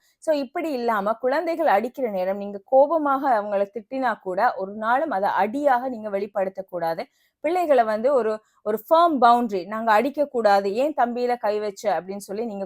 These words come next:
கோவமா கேக்குறது வேற, ஆனா அடிக்கிறது வேற. இதை வந்து கட்டாயம் வந்து பேரண்ட்ஸ் தவிர்த்து கொள்ளணும். அடுத்ததான் அடிச்சாச்சு, ஒரு பிள்ளை வந்து இன்னொரு பிள்ளைக்கு அடிச்சாச்சு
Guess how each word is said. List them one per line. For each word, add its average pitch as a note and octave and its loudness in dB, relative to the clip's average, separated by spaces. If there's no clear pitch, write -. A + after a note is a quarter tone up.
கோவமா C4+ 4
கேக்குறது G3 -2
வேற, F3 0
ஆனா G#3+ -4
அடிக்கிறது G3 -4
வேற. E3+ -2
இதை C4+ 2
வந்து C4+ 0
கட்டாயம் A#3+ -2
வந்து G3 -8
பேரண்ட்ஸ் G#3 -4
தவிர்த்து G3 -4
கொள்ளணும். F3+ -2
அடுத்ததான் A#3 2
அடிச்சாச்சு, A#3 2
ஒரு G3+ 0
பிள்ளை C#4+ 2
வந்து B3+ 0
இன்னொரு B3+ -2
பிள்ளைக்கு A#3+ -2
அடிச்சாச்சு G3+ 0